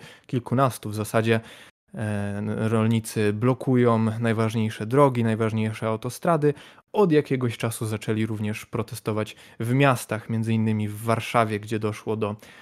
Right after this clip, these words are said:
dosyć intensywnej burdy, e, pomiędzy policją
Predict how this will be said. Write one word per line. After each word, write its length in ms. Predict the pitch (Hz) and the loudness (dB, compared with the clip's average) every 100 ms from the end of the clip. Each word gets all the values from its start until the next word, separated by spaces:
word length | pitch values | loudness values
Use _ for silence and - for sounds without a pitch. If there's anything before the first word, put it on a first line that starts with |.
| _ | _
dosyć 400 | 127 160 156 135 | 6 8 8 2
intensywnej 640 | 127 120 113 - 117 117 113 | -2 -2 -2 -2 0 2 0
burdy, 520 | 110 120 107 107 104 - - | 2 0 0 -4 -4 -8 -10
e, 220 | 107 104 | -8 -4
pomiędzy 480 | 123 110 107 104 107 | -2 0 0 -4 -2
policją 580 | 113 110 104 - 104 | 0 0 -2 -6 -8